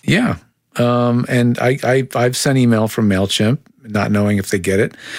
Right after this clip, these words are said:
I also have a C R M that I've currently been using for booking services for four years and hope to be moving on from very soon,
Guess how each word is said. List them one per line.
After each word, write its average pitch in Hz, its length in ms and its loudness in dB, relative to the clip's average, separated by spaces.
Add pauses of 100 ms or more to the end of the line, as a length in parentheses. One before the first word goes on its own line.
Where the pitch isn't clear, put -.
(200)
I 104 60 -2
also 107 260 0
have 104 140 0
a 104 60 2
C 113 280 0
R 107 200 2
M 104 400 2
that 107 160 0
I've 95 140 -2
currently 110 380 0
been 98 160 0
using 101 300 2
for 101 120 -2
booking 98 360 0
services 113 600 -2
for 87 480 -4 (880)
four 92 420 0
years 127 480 2
and 90 260 2
hope 113 260 -4
to 104 100 -2
be 101 100 2
moving 98 340 2
on 95 220 0
from 95 380 0
very 90 280 -2
soon, 156 640 2